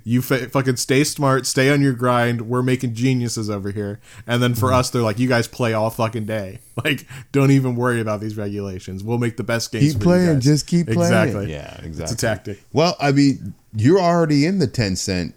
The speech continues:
Speaker 3: household
Speaker 1: Yes, I am.
Speaker 3: because they own your
Speaker 1: League of
Speaker 3: Riot
Speaker 1: Legends.
Speaker 3: Boys.
Speaker 1: Well, no, it's, uh, it's,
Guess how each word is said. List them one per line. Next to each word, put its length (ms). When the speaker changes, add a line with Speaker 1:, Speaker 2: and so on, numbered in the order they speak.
Speaker 3:
household 220
Speaker 1:
Yes, 80
I 120
am. 160
Speaker 3:
because 420
they 160
own 240
your 160
Speaker 1:
League 240
of 60
Speaker 3:
Riot 140
Speaker 1:
Legends. 280
Speaker 3:
Boys. 100
Speaker 1:
Well, 220
no, 160
it's, 200
uh, 420
it's, 560